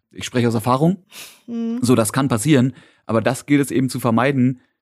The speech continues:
Speaker 1: mit dem, wie du gerade eben schon gesagt hast, mit der Selbstreflexion zu sagen, das ist auch vollkommen okay, mal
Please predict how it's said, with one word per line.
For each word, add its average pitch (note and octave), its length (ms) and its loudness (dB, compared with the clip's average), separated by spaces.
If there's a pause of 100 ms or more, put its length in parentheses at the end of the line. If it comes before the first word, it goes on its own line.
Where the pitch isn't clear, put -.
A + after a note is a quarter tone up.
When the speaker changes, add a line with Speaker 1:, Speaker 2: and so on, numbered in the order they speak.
(120)
Speaker 1:
mit B2 220 0
dem, C3+ 400 0
wie B2 80 -2
du B2 80 2
gerade A#2 140 0
eben B2 80 0
schon B2 120 -4
gesagt B2 240 -4
hast, B2+ 120 -8
mit A#2+ 100 -4
der A#2+ 100 2
Selbstreflexion A#2 680 -2
zu A#2+ 80 -6
sagen, A#2 400 0 (520)
das A2+ 180 -4
ist - 320 -8
auch - 180 -4
vollkommen D#3 380 -2
okay, C#3 460 0 (180)
mal G#2+ 500 -2